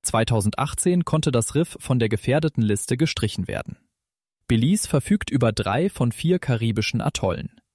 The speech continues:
Das Lighthouse Reef beherbergt das berühmte Great Blue Hole.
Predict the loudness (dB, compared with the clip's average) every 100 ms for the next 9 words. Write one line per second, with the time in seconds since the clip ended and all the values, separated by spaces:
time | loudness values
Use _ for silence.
0 | _ _ -4 -2 2 2 2 2 0 0
1 | 0 0 -2 -2 2 2 2 0 0 -4
2 | 0 0 2 2 0 0 0 0 0 -2
3 | 0 2 2 2 0 -2